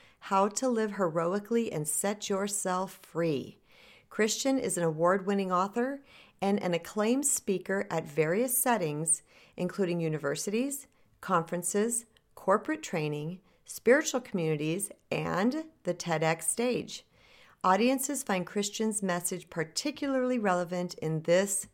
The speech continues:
time period. Christian is here to talk to us about his book and how to become the hero in your own life. I'm fully confident you'll walk away from this conversation inspired and ready to step into your personal power.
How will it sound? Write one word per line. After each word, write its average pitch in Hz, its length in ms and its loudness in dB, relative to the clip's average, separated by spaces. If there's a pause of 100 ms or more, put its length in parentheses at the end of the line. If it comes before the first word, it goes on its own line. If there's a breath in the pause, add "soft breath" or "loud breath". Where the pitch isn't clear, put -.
time 180 320 -4
period. 143 540 -4 (580 soft breath)
Christian 240 360 0
is 247 120 -2
here 202 160 2
to 185 80 -4
talk 175 360 -2
to 185 100 -4
us 196 160 -4
about 165 180 0
his 151 160 -4
book 262 400 0 (360 soft breath)
and 175 160 -4
how 214 180 2
to 277 80 0
become 226 420 -2
the 185 80 -4
hero 240 580 -2
in 185 180 -4
your 175 220 -2
own 185 460 -2 (160)
life. 156 560 -4 (500 soft breath)
I'm 165 140 -2
fully 240 540 2
confident 185 640 -2
you'll 170 100 2
walk 170 300 0
away 180 180 0
from 175 180 -4
this 165 160 -4
conversation 160 800 -2
inspired 190 840 0 (320 loud breath)
and 156 320 -4
ready 175 480 4 (300 soft breath)
to 190 100 -2
step 170 380 0
into 170 240 -6
your 180 560 4
personal 160 480 -4
power. 139 560 -6